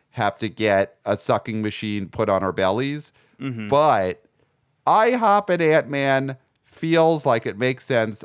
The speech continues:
Speaker 1: I hop is the premium brand in the pancake restaurant business.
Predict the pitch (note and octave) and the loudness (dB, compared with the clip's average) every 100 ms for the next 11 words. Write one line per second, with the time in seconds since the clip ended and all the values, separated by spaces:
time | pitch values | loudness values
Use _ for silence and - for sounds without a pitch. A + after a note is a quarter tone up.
0 | - B2 E3 F#3+ F3+ F3 - C3 C3 B2 | -2 0 2 2 0 0 -4 -2 2 2
1 | A#2+ B2 _ _ _ - C3 - B2+ C3 | -2 -8 _ _ _ -6 -6 -4 -4 -2
2 | C#3+ D#3 D#3+ C#3+ A#2+ A2+ G#2+ G2+ G2+ - | -2 -2 -2 -4 -2 -2 0 -2 -4 -8
3 | - C3 B2+ B2+ A2+ A#2 A2 G#2+ - A2 | -6 -4 -2 -4 -4 -4 -4 -6 -6 -4
4 | G#2+ - - F#2+ G#2+ G2 - A2+ G#2 F2+ | -4 -8 -18 -4 -2 -2 -4 -2 0 -2
5 | C2 F2+ C#2 D2+ C#2 - - | -6 -8 -6 -10 -12 -14 -18